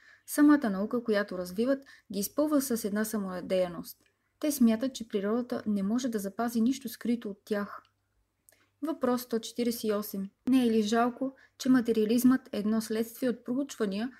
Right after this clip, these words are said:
които, напротив, би трябвало да покажат на човека превъзходството на разума, който управлява света? Следва ли да се заключи, че те са опасни? Твърдението, че материализмът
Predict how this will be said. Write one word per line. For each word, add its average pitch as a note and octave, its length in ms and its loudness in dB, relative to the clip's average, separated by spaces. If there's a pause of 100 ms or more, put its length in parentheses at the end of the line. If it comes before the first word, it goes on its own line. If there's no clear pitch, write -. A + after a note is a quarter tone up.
(240)
които, D#4 260 0
напротив, A#3 600 0
би G#3 180 -6
трябвало A3+ 400 -2
да A#3+ 140 -2
покажат A#3+ 460 -2
на A3+ 100 0
човека G#3+ 420 -6 (300)
превъзходството C#4+ 800 0
на A3+ 160 2
разума, A3 480 -2
който A#3 240 -2
управлява G#3 500 -2
света? F#3 420 -8 (580)
Следва C4+ 360 0
ли G#3+ 80 0
да G#3 60 -2
се G#3+ 140 -6
заключи, B3 460 -4
че - 160 -14
те C#4 120 0
са C4+ 120 -2
опасни? G#3+ 580 -2 (1120)
Твърдението, C#4 580 2
че A#3+ 120 -2
материализмът A3 800 0